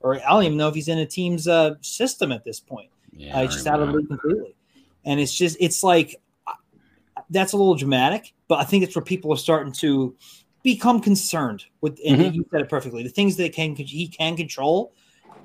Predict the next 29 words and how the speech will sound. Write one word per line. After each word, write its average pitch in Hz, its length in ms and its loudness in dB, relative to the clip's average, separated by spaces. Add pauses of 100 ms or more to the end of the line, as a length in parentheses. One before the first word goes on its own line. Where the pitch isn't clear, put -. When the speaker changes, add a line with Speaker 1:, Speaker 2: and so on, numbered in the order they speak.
(260)
Speaker 1:
uh, 123 60 -8 (140)
he's 139 220 -6
not 170 220 2
controlling. 113 480 -6 (200)
And 135 140 -2
it, 127 40 0
it 135 200 -2
was 131 140 -6 (140)
even 180 240 -2
a 147 80 0
little 196 200 4
bit 202 140 0
before 170 380 0
he 135 280 -6 (220)
didn't 143 300 -2
make 127 220 -2
the 127 60 -14
team 127 260 -6
out 113 160 -8
of 104 100 -20
camp. 117 280 -10 (540)
Um, 104 400 -8 (300)
all 175 120 6
the 170 100 8
talent 170 360 2
in 143 40 -4
the 139 60 -2
world, 160 460 4 (560)
but 117 340 -8